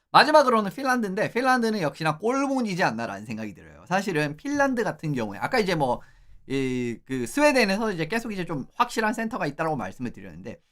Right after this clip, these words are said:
기본적으로 핀란드도 항상 정말 A급, 정말 엔에이치엘에서도 에이 플러스급 골리들이 이런,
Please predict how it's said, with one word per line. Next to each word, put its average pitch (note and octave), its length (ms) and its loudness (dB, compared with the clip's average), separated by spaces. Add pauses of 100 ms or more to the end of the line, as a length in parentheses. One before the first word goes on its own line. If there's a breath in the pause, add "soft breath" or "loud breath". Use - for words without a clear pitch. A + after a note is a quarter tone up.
(200)
기본적으로 F3+ 800 2
핀란드도 G#3 880 -2 (200 soft breath)
항상 B3+ 640 0
정말 C3+ 580 2
A급, B2 460 -6 (140)
정말 D3+ 280 0
엔에이치엘에서도 E3+ 1080 -2
에이 B2 240 -6
플러스급 B3+ 580 -6
골리들이 E3+ 600 0
이런, B2+ 360 0